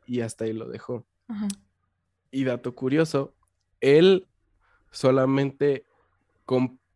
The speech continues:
Speaker 1: este, le pagaron las regalías del juego y ya. Sin saber que ese juego iba a ser Game of the Year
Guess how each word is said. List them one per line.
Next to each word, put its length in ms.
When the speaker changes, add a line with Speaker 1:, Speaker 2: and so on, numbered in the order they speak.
Speaker 1:
este, 480
le 140
pagaron 580
las 160
regalías 560
del 160
juego 460
y 160
ya. 200
Sin 220
saber 380
que 320
ese 240
juego 360
iba 140
a 60
ser 240
Game 260
of 140
the 100
Year 220